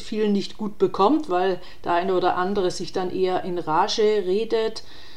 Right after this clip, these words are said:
ob wir über die Dramen des persönlichen Lebens diskutieren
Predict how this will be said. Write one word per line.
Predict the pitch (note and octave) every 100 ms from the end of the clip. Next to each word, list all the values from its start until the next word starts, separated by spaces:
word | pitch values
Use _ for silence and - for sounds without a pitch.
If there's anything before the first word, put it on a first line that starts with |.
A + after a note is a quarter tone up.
| - -
ob | - G3
wir | G3+ G#3
über | G#3 G3+ G#3 G#3
die | G3+ F3+
Dramen | F3+ E3 G#3 G#3+ G#3 G#3
des | F#3+ -
persönlichen | G3 F#3+ G3+ G3+ - F#3+ F#3+
Lebens | F#3 F3+ G#3+ A#3 -
diskutieren | A3+ G3+ - G#3 - A3+ A#3 A#3